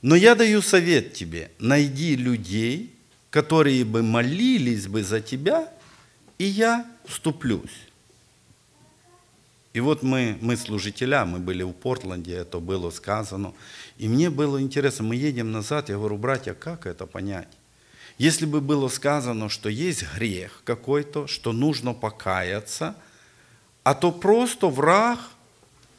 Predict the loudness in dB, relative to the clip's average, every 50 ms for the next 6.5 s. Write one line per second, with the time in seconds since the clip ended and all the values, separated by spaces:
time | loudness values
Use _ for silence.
0 | _ _ _ 0 0 2 2 2 2 2 2 2 2 0 -2 -6 -4 -4 -2 0
1 | 0 0 0 -2 -4 -4 -4 -4 -4 -4 -4 -6 -4 -4 -4 -4 -4 -6 -8 -8
2 | -12 -14 -16 -18 -20 -20 _ -20 -20 -20 _ _ _ _ _ _ _ _ _ _
3 | _ _ _ _ _ _ _ _ _ _ _ _ _ _ -2 0 2 4 4 4
4 | 4 2 0 -6 -18 -20 -20 -20 -10 -8 -2 -2 0 0 2 2 2 2 2 2
5 | 2 2 0 0 2 4 4 4 4 2 -2 -2 -2 0 0 0 0 -2 -2 -2
6 | -4 -6 -4 -4 -6 -6 -8 -10 -10